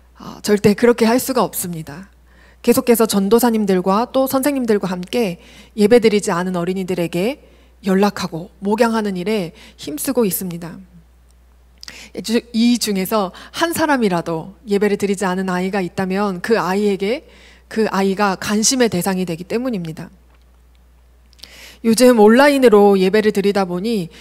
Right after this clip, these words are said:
교회 학교도 새가족 등록이 좀 쉽지가 않은 상황 가운데 있습니다.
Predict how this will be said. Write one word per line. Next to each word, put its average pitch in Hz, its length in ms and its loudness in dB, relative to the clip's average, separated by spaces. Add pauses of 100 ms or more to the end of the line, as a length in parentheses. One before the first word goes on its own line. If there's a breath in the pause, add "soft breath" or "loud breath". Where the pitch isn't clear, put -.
(260 loud breath)
교회 214 160 4
학교도 208 420 0
새가족 269 380 -2
등록이 196 480 -4
좀 180 160 -10
쉽지가 240 400 -4
않은 180 180 -2
상황 240 300 0
가운데 175 500 -2
있습니다. 180 600 -6